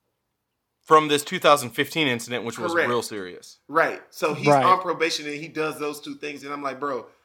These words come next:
Speaker 2: are you, like, you are a cataclysmic idiot, bro." Like, you couldn't <laughs> No, like, 'cause money was coming your way now. Uh, and I think it's
Speaker 1: Yeah,
Speaker 2: so
Speaker 1: he's
Speaker 3: Right.
Speaker 1: starting to,
Speaker 2: interesting
Speaker 1: he,
Speaker 2: with
Speaker 1: like, at this point in tw-, in twenty eighteen, he's
Speaker 2: Yeah.
Speaker 1: starting to sell records.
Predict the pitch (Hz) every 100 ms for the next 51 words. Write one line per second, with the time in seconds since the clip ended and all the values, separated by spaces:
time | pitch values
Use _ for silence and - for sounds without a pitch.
0 | _ 139 143 240 370 349 - 170 - -
1 | 294 180 160 139 - - 208 208 180 -
2 | - 196 220 160 135 117 _ _ _ _
3 | 233 262 240 139 - _ 135 160 - _
4 | _ _ _ - 185 180 202 254 277 -
5 | - - - - - - - - - -
6 | _ _ - 302 330 320 262 254 233 190
7 | - - 190 214 247 190 208 311 269 220
8 | - 247 233 202 196 175 202 208 143 98
9 | 98 _ _ _ _ _ 165 160 156 175
10 | 190 196 170 185 151 139 127 226 180 160
11 | 180 147 151 139 135 190 196 233 220 151
12 | 151 180 - 143 - 180 175 170 175 185
13 | 196 _ _ _ _ 196 226 240 180 156
14 | 165 156 165 117 90 -